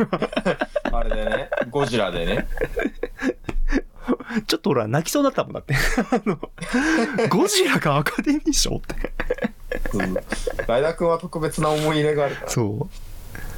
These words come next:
Speaker 2: う。
Speaker 1: あ、でも、やっぱ、あの、なんだろうね、ちゃんとやっぱ、その、まあ、福田監督がやっちゃうと福田監督の味が出すぎるから、福田監督の作品になっちゃうんだけど、
Speaker 2: うん。
Speaker 1: そこら辺がなんか、今回の監督、俺全然知らねえんだけど。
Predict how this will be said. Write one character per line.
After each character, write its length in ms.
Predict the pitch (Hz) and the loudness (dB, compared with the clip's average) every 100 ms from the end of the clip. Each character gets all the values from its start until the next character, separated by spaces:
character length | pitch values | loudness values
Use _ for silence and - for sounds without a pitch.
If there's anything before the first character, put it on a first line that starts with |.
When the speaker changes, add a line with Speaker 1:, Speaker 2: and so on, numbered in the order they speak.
| - - | -6 -4
Speaker 2:
う。 80 | 95 | 0
Speaker 1:
あ、 160 | 104 | 2
で 140 | 113 135 | 4 4
も、 440 | 135 135 127 113 | 4 4 4 4
や 80 | 120 | 4
っ 40 | |
ぱ、 220 | 135 113 - - - - - - - - | 4 0 -2 -12 -12 -4 -2 0 0 0
あ 0 | |
の、 480 | - 110 113 120 117 - - | 2 2 2 2 0 -2 -2
な 180 | 127 156 | 0 2
ん 60 | 320 | 2
だ 100 | 156 | 2
ろ 120 | 127 | 2
う 20 | |
ね、 160 | 120 113 | 2 2
ち 100 | - | 0
ゃ 60 | |
ん 140 | 320 370 | 0 2
と 100 | 427 | 4
や 140 | 415 | 4
っ 60 | 427 - | 2 0
ぱ、 300 | 147 127 117 | 2 4 2
そ 200 | - 127 | 2 2
の、 380 | 117 110 104 104 | 2 4 4 2
ま 100 | 135 | 2
あ、 160 | 113 - - - - - | 0 -4 -12 -14 -14 -8
福 220 | - - | -4 0
田 60 | 302 | 2
監 60 | 480 466 480 480 | 2 2 2 2
督 220 | 494 427 | 0 2
が 100 | 427 | 4
や 140 | 381 | 2
っ 60 | - | 2
ち 60 | - | 2
ゃ 100 | 427 | 2
う 60 | |
と 100 | 415 | 2
福 240 | 220 - 208 | -2 0 0
田 140 | 277 | 2
監 220 | 269 277 | 2 0
督 180 | 294 277 | 0 2
の 180 | 269 208 | 4 4
味 180 | 151 180 | 2 2
が 120 | 214 | 2
出 120 | 180 | 2
す 120 | 156 | 0
ぎ 140 | 202 208 | 2 2
る 80 | 175 | 2
か 120 | 110 | 2
ら、 80 | 101 | 0
福 180 | - | 0
田 120 | 151 160 | 0 0
監 160 | 175 | 0
督 180 | 170 170 | 0 0
の 120 | 160 | 0
作 240 | 151 - 185 | 0 -2 0
品 80 | |
に 80 | 147 | 2
な 80 | 147 | 0
っ 40 | |
ち 80 | 143 | 0
ゃ 40 | 107 | -4
う 20 | |
ん 20 | |
だ 80 | 131 | -2
け 80 | - | -2
ど、 80 | |
Speaker 2:
う 80 | - | 2
ん。 600 | 123 117 104 110 123 139 - - - - - - - - - - - - - - - | 2 4 2 2 0 0 -2 -6 -6 -6 -6 -6 -6 -6 -6 -8 -8 -6 -6 -6 -6
Speaker 1:
そ 160 | - 262 | -2 -2
こ 120 | 339 | 2
ら 80 | 453 | 4
辺 160 | 427 453 | 4 6
が 60 | |
な 100 | 240 | 4
ん 40 | 214 | 2
か、 60 | 185 | 0
今 180 | 208 | 0
回 180 | 453 247 | 2 2
の 160 | 147 123 | 4 2
監 180 | 143 143 | 2 0
督、 160 | 143 | 2
俺 180 | 143 139 | 4 2
全 200 | - 156 | 0 -2
然 100 | 190 | 0
知 100 | 185 | 2
ら 80 | 214 | 2
ね 100 | 214 | 2
え 20 | |
ん 20 | |
だ 80 | 123 | 2
け 100 | |
ど。 60 | 85 | 0